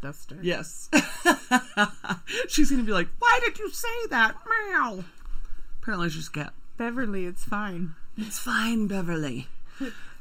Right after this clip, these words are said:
Speaker 1: Settle
Speaker 2: Um,
Speaker 1: down right, meow. <laughs>
Speaker 2: Yeah, that's right. Right, meow. Settle down, meow.
Speaker 1: Don't have a
Speaker 2: Get
Speaker 1: cat.
Speaker 2: down, meow.
Speaker 1: Meow.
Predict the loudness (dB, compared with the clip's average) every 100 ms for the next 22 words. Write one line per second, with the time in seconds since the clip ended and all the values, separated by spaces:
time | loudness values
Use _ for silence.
0 | 2 4 4 2 0 0 0 0 0 0
1 | 0 0 0 -2 -4 0 2 2 2 0
2 | 0 -2 -2 2 6 6 6 6 6 4
3 | 2 0 -4 -2 -2 -2 4 4 4 2
4 | 6 8 6 4 2 0 -4 -2 0 2
5 | 4 2 0 -2 -2 -2 -4 0 4 6
6 | 6 4 4 4 4 4 0 -4 -4 -2
7 | -2 -2